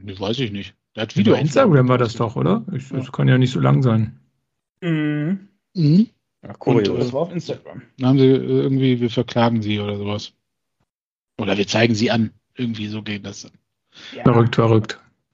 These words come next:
Speaker 3: Also richtig urdeutsch, muss man halt tatsächlich sagen.
Speaker 1: Ja. So, jetzt sind wir also von, vom Regen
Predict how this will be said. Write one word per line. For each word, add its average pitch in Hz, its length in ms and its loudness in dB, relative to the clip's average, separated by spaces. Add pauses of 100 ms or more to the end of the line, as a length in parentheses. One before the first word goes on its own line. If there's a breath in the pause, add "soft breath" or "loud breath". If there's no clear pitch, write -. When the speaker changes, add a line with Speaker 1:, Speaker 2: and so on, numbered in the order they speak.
(420)
Speaker 3:
Also 156 200 -6
richtig 170 440 -2
urdeutsch, 143 600 2
muss 147 160 -8
man 139 200 -4
halt 131 220 -4
tatsächlich 131 460 -2
sagen. 127 480 0 (180)
Speaker 1:
Ja. 113 180 -8 (120)
So, 185 220 4
jetzt 120 120 2
sind 160 220 2
wir 160 60 6
also 147 200 4
von, 135 400 -2
vom 120 220 -2
Regen 160 720 0